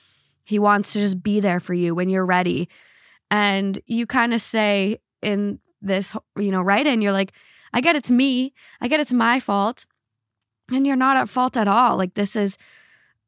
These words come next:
I imagine, such a natural feeling.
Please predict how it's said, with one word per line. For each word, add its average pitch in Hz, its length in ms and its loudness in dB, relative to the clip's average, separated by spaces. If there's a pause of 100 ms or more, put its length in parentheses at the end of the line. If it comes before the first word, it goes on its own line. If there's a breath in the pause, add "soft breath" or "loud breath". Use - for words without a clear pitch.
(160)
I 214 120 4
imagine, 220 480 2
such 220 220 -2
a 196 80 2
natural 190 880 0 (540)
feeling. 190 720 -2